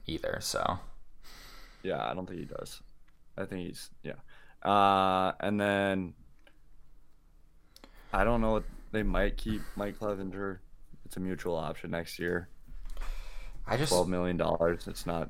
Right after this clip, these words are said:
Speaker 2: a terrible, like, for starting, for how much starting pitchers we're seeing, like, starting pitchers signed for now, it's not a terrible deal. He hasn't been good, but he can kinda be that bridge piece for the next,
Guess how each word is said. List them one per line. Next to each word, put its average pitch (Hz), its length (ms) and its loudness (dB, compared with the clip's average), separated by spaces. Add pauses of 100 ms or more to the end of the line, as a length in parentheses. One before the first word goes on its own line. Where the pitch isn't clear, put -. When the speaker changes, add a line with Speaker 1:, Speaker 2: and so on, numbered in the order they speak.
(100)
Speaker 2:
a 90 60 0
terrible, 87 420 0
like, 90 180 2
for 95 180 2
starting, 92 480 6
for 92 160 4
how 92 100 4
much 98 220 4
starting 87 320 2
pitchers 85 360 0
we're 80 120 0
seeing, 85 260 -2
like, 82 220 -2
starting 87 340 2
pitchers 92 340 -2
signed 95 280 2
for 101 180 2
now, 107 400 6 (560)
it's - 140 -4
not 92 100 8
a 82 80 4
terrible 82 460 0
deal. 87 400 4 (1300)
He 113 100 8
hasn't 98 240 8
been 82 180 2
good, 82 400 6
but 80 280 2 (640)
he 104 120 -2
can 92 140 2
kinda 95 220 2
be 87 120 2
that 82 220 4
bridge 80 300 0
piece 90 260 2
for 85 260 0 (440)
the 90 120 0
next, 80 340 0